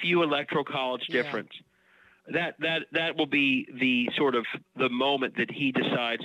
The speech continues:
Speaker 1: to strike.
Speaker 2: Yeah.
Speaker 1: Strike. A blue Ohio, a blue Florida,
Speaker 2: Mm-hmm.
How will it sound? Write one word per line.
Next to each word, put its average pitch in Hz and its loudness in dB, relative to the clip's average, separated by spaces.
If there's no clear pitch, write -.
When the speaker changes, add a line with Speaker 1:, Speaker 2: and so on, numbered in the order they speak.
Speaker 1:
to 123 -4
strike. 110 -2
Speaker 2:
Yeah. 135 -12
Speaker 1:
Strike. 110 -2
A 143 0
blue 165 0
Ohio, 190 -2
a 135 2
blue 135 2
Florida, 175 2
Speaker 2:
Mm-hmm. 165 -10